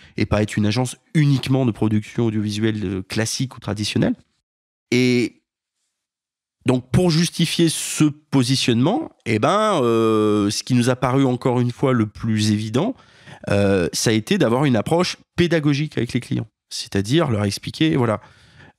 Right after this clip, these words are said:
Et du coup, ça, c'est, ça, ça correspond à peu près au moment où on a créé notre site, nos premiers, euh, supports de communication, on va dire un peu commerciaux, et cetera, qui était de dire, voilà, le montage, c'est ça. Ça consiste en ça.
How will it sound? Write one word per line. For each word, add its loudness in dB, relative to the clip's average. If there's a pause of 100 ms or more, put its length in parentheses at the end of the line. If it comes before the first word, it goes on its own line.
(100)
Et 0
du -6
coup, 2
ça, 2
c'est, 0
ça, 0
ça 0
correspond -2
à -2
peu -4
près -4
au 0
moment 2
où 2
on 2
a 0
créé -2
notre 0
site, -4
nos 0
premiers, 2
euh, 2
supports -2
de 0
communication, 0
on -2
va 0
dire -2
un -2
peu -8
commerciaux, 0
et 0
cetera, 0 (460)
qui -6
était 0
de 0
dire, 2
voilà, 0
le 0
montage, 0 (400)
c'est -2
ça. -8
Ça -6
consiste -4
en -2
ça. -2